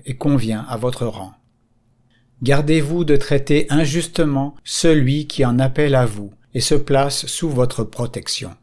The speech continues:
Vivez dans la crainte de Dieu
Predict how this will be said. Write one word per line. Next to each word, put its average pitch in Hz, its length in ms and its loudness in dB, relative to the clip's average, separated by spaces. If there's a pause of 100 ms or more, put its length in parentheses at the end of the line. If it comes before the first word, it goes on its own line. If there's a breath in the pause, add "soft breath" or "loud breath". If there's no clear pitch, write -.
(800)
Vivez 127 380 2
dans 113 140 0
la 107 120 -6
crainte 120 420 -4
de 107 180 -6
Dieu 127 400 -6